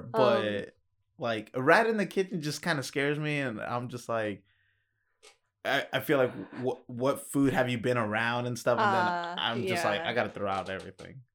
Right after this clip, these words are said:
Speaker 1: Yeah. I don't know. One time I had a roach, like, actually attack me.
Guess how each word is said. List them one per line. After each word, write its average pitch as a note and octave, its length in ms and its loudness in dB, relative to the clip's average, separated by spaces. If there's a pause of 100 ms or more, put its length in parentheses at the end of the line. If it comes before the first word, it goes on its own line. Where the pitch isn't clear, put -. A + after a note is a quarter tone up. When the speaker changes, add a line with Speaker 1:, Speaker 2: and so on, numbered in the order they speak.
Speaker 1:
Yeah. G3 720 -6 (600)
I A3+ 40 4
don't C#4+ 140 4
know. F#3+ 120 4
One C#4+ 160 4
time F#4 160 4
I C#4+ 60 6
had B3 120 6
a G3 60 6
roach, F#3 360 2
like, F3 200 0
actually E3 400 0
attack D#3 380 -4
me. F3+ 260 -10